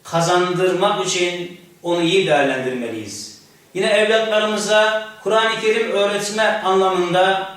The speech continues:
bu ayı iyi değerlendirmeli-, değerlendirmeliyiz. Ahlaki özellikleri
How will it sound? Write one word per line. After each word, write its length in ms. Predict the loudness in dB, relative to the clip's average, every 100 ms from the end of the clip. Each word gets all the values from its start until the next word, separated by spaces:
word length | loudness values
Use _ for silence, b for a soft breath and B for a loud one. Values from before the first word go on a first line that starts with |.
| -6
bu 160 | 0 2
ayı 200 | 4 2
iyi 240 | 2 0
değerlendirmeli-, 1080 | 2 0 0 -2 -4 -4 -6 -10 -14 -16 -8
değerlendirmeliyiz. 1120 | 0 2 2 -2 -4 -4 -6 -8 -10 -12 -16 B B B
Ahlaki 520 | 2 4 2 2 0
özellikleri 1000 | 2 2 2 0 0 2 4 2 -2 -10